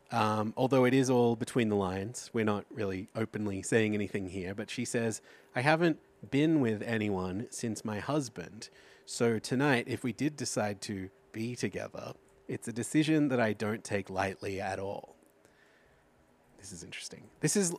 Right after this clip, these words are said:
like, this is like, I, I don't wanna dig down on every single sentence of this entire episode, but, like, when I think about younger seasons of Batchy, when I think about,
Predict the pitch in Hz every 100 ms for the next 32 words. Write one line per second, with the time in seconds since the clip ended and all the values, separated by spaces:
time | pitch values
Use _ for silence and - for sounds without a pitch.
0 | - 180 - - 156 175 208 175 180 151
1 | - - - - - - - 113 160 151
2 | 151 139 123 120 123 107 113 - 113 120
3 | - 139 147 160 139 143 143 139 135 147
4 | 147 147 156 196 190 - 117 107 - -
5 | - - - _ _ _ _ _ - 139
6 | 143 156 147 143 139 131 117 117 120 135
7 | 135 - 123 120 110 104 101 101 - 107
8 | 104 107 120 110 98 117 113 107 104 104
9 | 113